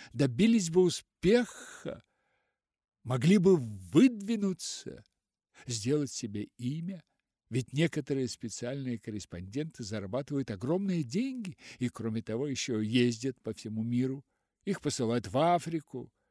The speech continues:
Стэнли, например. Они интервьюируют в Ватикане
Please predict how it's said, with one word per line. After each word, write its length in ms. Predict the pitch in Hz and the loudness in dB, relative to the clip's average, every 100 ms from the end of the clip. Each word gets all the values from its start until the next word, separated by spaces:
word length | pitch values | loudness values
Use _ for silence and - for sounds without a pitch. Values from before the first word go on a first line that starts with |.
| _ _ | _ _
Стэнли, 500 | - - 262 226 202 | 0 6 8 8 6
например. 520 | 196 170 185 185 147 - _ _ _ _ _ _ _ | 4 2 0 0 -4 -10 _ _ _ _ _ _ _
Они 420 | - 117 147 160 - | -4 0 2 0 0
интервьюируют 1200 | 156 151 - 151 127 143 147 185 175 175 156 - _ _ _ | -2 -2 2 2 2 2 4 6 6 6 4 2 _ _ _
в 200 | - 113 107 | -8 -2 2
Ватикане 880 | 156 - 127 _ - 143 143 117 | 2 2 0 _ -2 -2 2 0